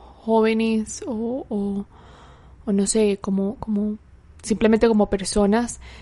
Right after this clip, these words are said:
diferimos mucho en la opinión de personas que son o mucho mayor que nosotros o de otra generación, sea mayor o menor. Entonces,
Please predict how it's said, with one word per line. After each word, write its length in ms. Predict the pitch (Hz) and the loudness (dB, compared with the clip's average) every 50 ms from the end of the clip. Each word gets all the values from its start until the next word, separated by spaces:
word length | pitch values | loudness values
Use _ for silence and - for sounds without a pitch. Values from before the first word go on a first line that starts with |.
| - - 226 | -16 -6 -4
diferimos 500 | 214 214 - - 220 226 214 208 214 233 | -2 0 2 4 4 4 4 2 0 0
mucho 280 | 233 233 233 - 247 | -2 -2 -2 -2 -2
en 60 | 233 | -2
la 60 | 226 220 | -2 0
opinión 320 | 214 208 202 202 202 202 | 0 0 2 2 2 2
de 80 | 208 214 | 0 -2
personas 320 | - 208 - 208 208 202 | -4 -2 -2 -2 -2 -2
que 100 | 208 208 | -4 -2
son 240 | - 214 202 208 - - | 0 2 2 2 2 0
o 80 | 220 | 0
mucho 300 | 196 196 208 202 - 226 | 2 2 2 0 0 0
mayor 280 | 226 226 214 208 202 202 | 2 2 2 2 2 0
que 100 | - 220 | -2 -2
nosotros 680 | 226 220 - 214 196 196 208 214 233 233 - - - - | -2 -2 -2 -4 -4 -2 -2 -2 -2 -2 -6 -10 -8 -4
o 220 | 214 202 196 - - - - - - - - - - - - - - - - - | -4 -4 -4 -4 -8 -16 -20 -18 -18 -18 -18 -20 -20 -20 -20 -20 -20 -20 -12 -2
de 120 | 190 208 208 | 2 2 2
otra 200 | 202 - 220 208 | 2 2 0 -2
generación, 580 | 226 233 233 220 220 202 - 208 214 240 269 - - - - - - - | 0 2 2 2 2 2 2 2 2 2 0 -4 -10 -18 -20 -20 -16 -12
sea 180 | - - 214 214 | -4 0 0 2
mayor 320 | 220 226 208 196 196 196 | 4 4 4 4 2 2
o 40 | 202 | 2
menor. 300 | 208 208 196 196 202 - - - - | 2 2 2 2 -2 -4 -10 -18 -20
Entonces, 600 | - - - - 214 208 202 - - - - | -20 -14 -6 -4 -2 -2 -2 -4 -6 -8 -10